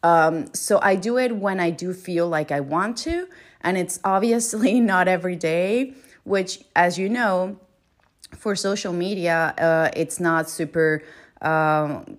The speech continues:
good for the algorithms. You should post, like, on a regular basis. You rather do videos than just pictures and things like that. So I'm, I'm actually doing it when I feel like it. Um,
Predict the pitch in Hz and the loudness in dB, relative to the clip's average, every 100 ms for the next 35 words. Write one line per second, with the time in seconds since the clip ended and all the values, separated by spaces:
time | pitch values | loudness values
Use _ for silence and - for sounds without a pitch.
0 | 156 139 175 165 156 - 165 160 135 190 | -18 -2 2 2 0 -2 -2 0 2 2
1 | 190 185 180 180 180 170 170 165 151 143 | 4 0 0 -2 0 0 0 -2 -6 -6
2 | - 156 - _ - 165 156 147 143 143 | -6 -6 -8 _ -2 0 0 0 -4 -4
3 | 151 147 135 165 175 165 165 165 151 156 | -4 -4 -2 -2 -2 -2 -2 0 -2 -2
4 | 160 156 156 151 - 147 139 - _ - | -2 -2 -2 -4 -6 -6 -6 -10 _ -14
5 | 117 147 143 143 139 139 190 202 185 175 | -4 -2 -2 -4 -4 -6 -4 -2 4 4
6 | 175 170 165 151 151 - 139 - 208 208 | 4 2 -4 -2 -4 -6 -12 -4 -6 -4
7 | 202 180 175 170 165 156 156 156 147 139 | -4 0 0 -2 -4 -6 -4 -6 -2 -4
8 | 143 - 165 - - - - - 208 - | -4 -2 -4 -4 -18 -20 -18 0 0 2
9 | 202 214 254 - 311 202 202 202 190 185 | 2 2 0 -2 -2 0 0 0 -2 -2
10 | 175 160 - 151 139 - - - - - | -2 -2 -4 -6 -4 -8 -12 -14 -14 -20
11 | _ _ - 170 165 160 156 - | _ _ -2 2 4 4 0 -4